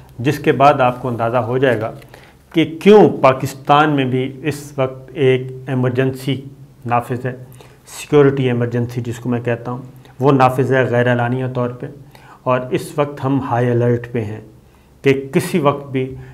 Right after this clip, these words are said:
ये जो लावा है, ये ज्वार भाटा जो है, ये फट सकता है, ये लावा ये उबल सकता है। और उसका पहला जो, अ,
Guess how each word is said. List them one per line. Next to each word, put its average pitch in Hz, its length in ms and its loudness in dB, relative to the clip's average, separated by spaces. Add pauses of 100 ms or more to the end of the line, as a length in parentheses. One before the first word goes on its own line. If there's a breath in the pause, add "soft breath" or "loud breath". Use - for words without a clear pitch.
(200 loud breath)
ये 127 140 4
जो 127 120 2
लावा 120 440 4
है, 120 360 -2 (440 soft breath)
ये 123 320 2
ज्वार 123 440 4
भाटा 120 320 2
जो 127 140 0
है, 117 220 -2
ये 123 60 0
फट 123 280 -6
सकता 123 400 -6
है, 98 200 -14 (680 soft breath)
ये 127 340 4 (280)
लावा 135 680 4 (300)
ये 127 180 -4 (100)
उबल 160 200 8
सकता 131 400 -2
है। 113 260 -8 (360 loud breath)
और 131 440 2
उसका 143 540 0
पहला 156 580 2
जो, 123 400 2 (460 loud breath)
अ, 120 300 2